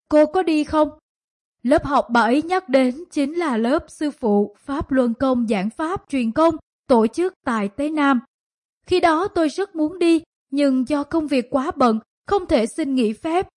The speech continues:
nên tôi không thể tham dự lớp học lần đó. Sau khi người phụ nữ này tham dự lớp học trở về, bà ấy lại đến tiệm cắt tóc tìm tôi. Bà ấy đưa cho tôi một cuốn truyện Pháp Luân. Lúc đó tôi thấy rất vui,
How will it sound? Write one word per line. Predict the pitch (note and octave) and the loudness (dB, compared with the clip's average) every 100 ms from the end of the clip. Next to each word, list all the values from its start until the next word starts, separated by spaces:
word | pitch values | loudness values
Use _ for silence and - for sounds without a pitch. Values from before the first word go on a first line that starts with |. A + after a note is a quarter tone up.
| _ - | _ -6
nên | B3+ C4+ C4 | 0 2 0
tôi | C4 D#4+ | 0 0
không | E4 E4 | 0 -4
thể | D4 G#3+ | -2 -2
tham | A3 C4+ B3 | -2 -6 -4
dự | A3+ G#3+ G#3 - | -2 0 0 -2
lớp | C#4 E4+ | -2 -2
học | C#4+ C4+ | -4 -4
lần | A#3+ A#3+ G#3 | -2 -2 -2
đó. | A3 A#3+ E4+ _ _ _ _ _ _ _ _ _ | -2 -2 -6 _ _ _ _ _ _ _ _ _
Sau | - D#4 | -4 -2
khi | D4 D4+ | -2 -2
người | C4 B3 G#3+ | 2 2 2
phụ | A#3+ G#3+ | -2 -2
nữ | G3+ A3 | -2 -2
này | C#4+ B3+ A3+ _ - | -2 -2 -2 _ -10
tham | F4 E4 | -6 -2
dự | C4+ A3 | 2 2
lớp | A#3+ E4 | 2 0
học | - B3 - | 0 -4 -2
trở | A#3+ A3 - | -4 -4 0
về, | C4 A#3 _ _ _ - | 0 0 _ _ _ -6
bà | A3+ C4+ | 2 2
ấy | - C#4 C#4+ F4 D4 | 2 -2 -2 -4 -2
lại | C#4 A3+ | 0 0
đến | A3+ D4 | 0 -2
tiệm | D#4+ A#3 A3 | -2 -4 -4
cắt | D#4 - | -6 -6
tóc | D#4+ E4+ - | -4 -4 -4
tìm | C4+ A3 | -4 -4
tôi. | G#3 C4+ C4 B3 _ _ _ _ - | -2 0 0 -2 _ _ _ _ 0
Bà | C#4+ | 2
ấy | C#4 D4 F4 F#4+ | 4 2 0 -2
đưa | D#4 | -2
cho | D#4 D4 | 0 -2
tôi | D4+ C#4 C4+ | 4 4 6
một | A#3+ A3 - | 4 -2 -4
cuốn | C4+ C4 E4+ - | -2 -2 -2 -4
truyện | A#3+ F3+ A3+ | -2 0 -4
Pháp | - D#4+ C#4 | -6 -6 0
Luân. | C4+ A#3+ _ _ _ _ _ - | 2 0 _ _ _ _ _ -4
Lúc | G#4 | 0
đó | E4+ D#4 G4 | 2 2 0
tôi | G#4 F4 | -2 -2
thấy | E4+ D#4+ F4+ | 0 0 0
rất | - G#4 C#4 | -2 -6 0
vui, | E4 E4+ | 2 2